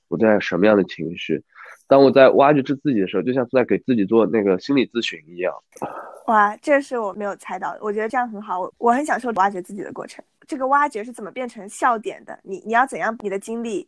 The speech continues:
Speaker 2: 或者你对自己的发现变成幽默的东西？或者说什么东西是幽默的？你要让听众产生一种优越感吗？比如说你在开自己的玩笑，但不是一种恶意的优越感，这个事情是会让人发笑的吗？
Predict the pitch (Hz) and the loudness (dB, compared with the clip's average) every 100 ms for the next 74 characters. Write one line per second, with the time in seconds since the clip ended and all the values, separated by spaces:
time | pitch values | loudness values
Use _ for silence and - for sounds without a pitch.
0 | _ - 220 214 190 220 247 196 175 208 | _ -6 -4 -2 -2 -2 -6 -10 -6 -2
1 | 220 214 196 226 220 196 220 226 175 - | -2 -4 -6 -6 -4 -4 -4 -4 -8 -12
2 | 226 - - - - 269 262 262 247 190 | -18 -18 -16 -8 0 2 4 2 2 2
3 | 226 254 233 233 202 190 185 - - 220 | 2 2 -6 -6 -6 -6 -10 -12 -6 0
4 | 214 240 254 277 277 254 233 214 220 180 | 2 2 -2 -6 -8 -8 -10 -10 -10 -6
5 | 208 240 220 202 117 - 202 208 240 226 | -6 -4 -4 -6 -10 -12 -4 -4 -4 -6
6 | 190 - 214 196 - 226 247 175 175 156 | -6 -4 -2 -2 -4 -6 -4 -6 -4 -6
7 | 202 190 - - 220 214 269 240 196 269 | -8 -8 -6 -2 0 0 -4 -2 -2 2
8 | 226 196 110 147 135 - - - - 269 | 2 2 -4 -6 -6 -8 -12 -14 -4 0
9 | 226 - 220 180 208 226 196 180 170 185 | 0 -2 -8 -8 -10 -4 -2 0 -4 -8
10 | 180 185 208 - - | -8 -8 -8 -10 -12